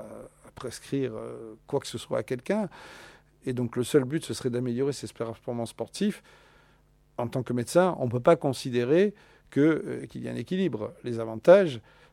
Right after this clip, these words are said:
sont, euh, évidemment nettement inférieurs aux inconvénients qu'on peut avoir, quoi, hein.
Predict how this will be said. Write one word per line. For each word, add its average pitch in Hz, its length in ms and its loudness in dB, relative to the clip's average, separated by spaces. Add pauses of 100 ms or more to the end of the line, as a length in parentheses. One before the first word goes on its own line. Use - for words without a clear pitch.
(160)
sont, 120 480 -2
euh, 131 640 -14
évidemment 131 540 -2
nettement 143 380 0
inférieurs 135 480 0
aux 120 120 -4
inconvénients 120 460 -2
qu'on 117 140 -6
peut 120 160 -6
avoir, 120 360 -4
quoi, 113 280 -8
hein. 143 120 -10